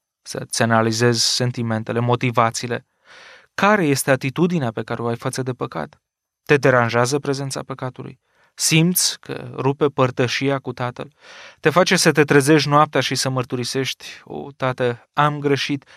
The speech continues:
și vreau să mărturisesc răul pe care l-am făcut.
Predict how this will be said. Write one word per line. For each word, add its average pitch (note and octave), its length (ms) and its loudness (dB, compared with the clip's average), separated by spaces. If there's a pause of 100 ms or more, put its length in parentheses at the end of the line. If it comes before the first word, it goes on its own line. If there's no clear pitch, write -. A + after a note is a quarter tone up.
și - 160 -8
vreau D#3 400 4
să F3+ 140 -2
mărturisesc C#3+ 640 -4
răul D3+ 300 -2
pe C3 120 -8
care B2+ 200 -6
l-am B2 180 -6
făcut. - 340 -16